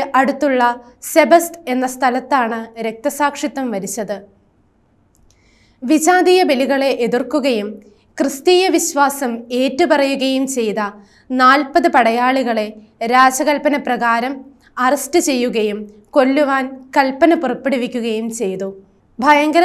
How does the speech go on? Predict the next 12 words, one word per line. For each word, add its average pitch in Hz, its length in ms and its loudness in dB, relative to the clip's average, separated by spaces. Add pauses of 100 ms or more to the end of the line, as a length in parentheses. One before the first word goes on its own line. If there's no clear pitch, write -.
തണുപ്പുകാലത്ത് 247 800 0 (380)
വെള്ളം 269 340 0 (420)
മഞ്ഞുപോലെ 285 640 2 (200)
ഉറച്ചു 269 340 -2
കിടക്കവേ 240 480 -2 (480)
സെബസ്ത്യായിലെ 294 800 2 (160)
ഒരു 247 180 0
ജലാശയത്തിൽ 262 800 0 (440)
അവരെ 247 280 -2 (280)
കഴുത്തോളം 311 600 4 (160)
ഇറക്കി 254 340 -4
നിർത്തി. 208 360 -6